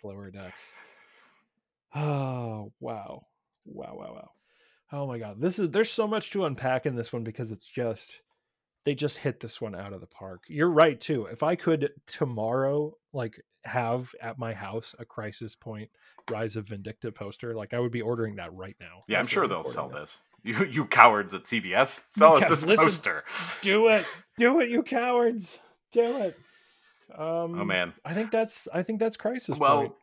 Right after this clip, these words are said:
Speaker 1: right?
Speaker 2: so you missed the other reveal at the end of the episode, which is very important, um, because Boimler goes back into the program, right, to be like, "Well, let's just wrap this up." And Freeman is having
Speaker 1: Oh.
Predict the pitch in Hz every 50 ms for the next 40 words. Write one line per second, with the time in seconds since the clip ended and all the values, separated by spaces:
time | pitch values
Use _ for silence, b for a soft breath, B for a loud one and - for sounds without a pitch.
0 | - - 131 143 175 165 170 165 160 160 202 262 - - - 131 135 180 - 247
1 | 190 123 113 101 101 104 101 95 95 92 - 101 98 90 92 87 92 87 85 -
2 | 95 - - 87 87 90 98 98 107 - - 95 90 82 76 - - _ _ _
3 | _ _ _ _ _ _ _ _ - 107 123 180 220 156 107 90 - - 82 80
4 | 78 - - 82 - - _ b b b b b b b b b b - 107 101
5 | 101 98 98 98 95 95 - _ _ _ - 117 - 127 110 - 131 113 - -
6 | - _ _ _ - - 143 220 269 269 160 117 107 104 101 107 107 104 101 -
7 | 107 101 104 110 110 - - 107 113 107 107 - - 110 90 101 - - - 240
8 | 269 185 - 120 69 65 60 67 71 _ _ _ _ - - 120 127 127 - -
9 | 113 98 113 110 104 104 104 - 151 160 156 147 143 139 - 120 - - 113 104
10 | 98 - - 92 - - 127 113 76 - - - B B B B B B B B
11 | B B B B _ _ - - 107 104 98 95 98 92 - - - - 196 262
12 | 392 247 135 101 85 92 117 123 - _ _ _ _ _ _ _ - - 156 123
13 | 123 127 123 101 101 - - 113 110 113 110 117 113 113 110 107 104 107